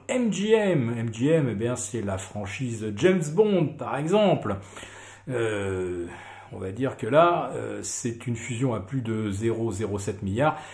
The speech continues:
c'est neuf milliards. Et puis vous avez bien sûr le rapprochement entre T F un et M six, T F un qui rachète trente pour cent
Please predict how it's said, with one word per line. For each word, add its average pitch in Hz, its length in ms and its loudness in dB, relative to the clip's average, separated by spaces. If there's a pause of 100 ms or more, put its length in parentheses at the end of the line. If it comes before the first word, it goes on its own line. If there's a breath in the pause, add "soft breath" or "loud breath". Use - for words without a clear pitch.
(140 loud breath)
c'est 175 500 8
neuf 170 460 2
milliards. 160 380 6
Et 143 60 4
puis 170 140 0
vous 147 200 2
avez 127 180 4
bien 110 180 -2
sûr 131 600 0
le 117 120 4
rapprochement 147 840 2 (400 loud breath)
entre 175 680 4
T 175 500 6
F - 200 -2
un 160 280 4
et - 300 -2
M 196 160 6
six, - 460 -2
T 120 200 0
F - 160 -8
un 151 300 0
qui 120 300 -6
rachète 104 680 -8
trente 123 420 -6
pour 127 220 -4
cent - 340 2